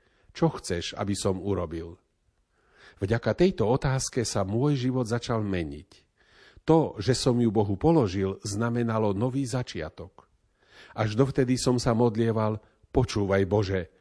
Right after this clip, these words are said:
hovorí tvoj služobník." No v tom okamihu spontánnej modlitby ma duch,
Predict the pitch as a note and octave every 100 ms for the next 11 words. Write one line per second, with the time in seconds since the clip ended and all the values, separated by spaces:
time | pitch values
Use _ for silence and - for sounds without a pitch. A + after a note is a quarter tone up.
0 | _ - G#2+ C3 C3 C3 B2 B2 A#2+ C3
1 | C#3+ A2 E2 D#2 D#2 - - _ _ _
2 | _ _ _ - F#2 - - E3+ C3 B2
3 | C3 C#3 B2+ A#2 - C#3 D3 D#3+ B2+ G2
4 | F#2+ B2 B2+ A2+ G#2+ G2+ G2 E2+ B2 D#3
5 | - -